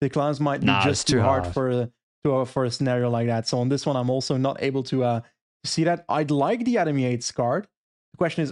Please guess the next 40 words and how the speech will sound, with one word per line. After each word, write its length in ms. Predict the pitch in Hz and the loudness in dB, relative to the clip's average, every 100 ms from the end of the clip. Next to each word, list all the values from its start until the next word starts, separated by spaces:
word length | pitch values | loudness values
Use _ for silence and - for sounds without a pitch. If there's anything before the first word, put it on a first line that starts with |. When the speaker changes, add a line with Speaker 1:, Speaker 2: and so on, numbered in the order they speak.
| - | -2
Speaker 1:
is 80 | 135 | -2
it 40 | |
gonna 120 | 139 | -2
be 160 | 127 131 | 0 0
on 100 | 131 | -2
Tour 180 | - 180 | -2 -2
de 60 | |
France? 440 | 190 196 202 214 - | -2 -2 -2 -4 -4
We're 80 | 135 | -2
just 400 | 135 - 139 120 | -2 -6 -10 -2
guessing 400 | 160 - 165 151 | -2 0 0 0
that, 300 | 143 135 - - | 0 -2 -8 -4
for 80 | 143 | -2
example, 440 | 127 139 131 135 | 0 -2 -2 -2
he 100 | 131 | 0
might 340 | 131 127 127 | 0 0 0
be 140 | 123 131 | -2 0
next 300 | 123 123 - | -2 -4 -2
to 240 | 131 123 - _ _ - | -2 -2 -6 _ _ -4
Pogacar 500 | 139 139 139 - 131 | -2 0 -2 -2 -2
here. 160 | 123 127 | 0 0
And 320 | 127 123 123 _ _ _ - | 0 -2 -4 _ _ _ -4
this 160 | 190 202 | -2 0
is 100 | 175 | 2
where 140 | 185 | 2
indeed 320 | 180 147 185 | 2 0 0
a 60 | 170 | 0
dual 240 | 135 175 | 0 0
leader 160 | 170 156 | 2 0
strategy 420 | - 160 160 147 | 0 0 2 -2
could 160 | - 131 | -2 -2
work. 300 | 123 156 160 | 0 0 -4
If, 80 | |
for 120 | - 156 | -2 -2
example, 440 | 127 139 139 143 | 0 -2 0 -2
the 60 | 131 | 0
group 240 | 139 139 | 0 0
is 120 | 131 - | -2 -2
thinned 200 | 131 127 | 0 0
out 220 | 127 | 0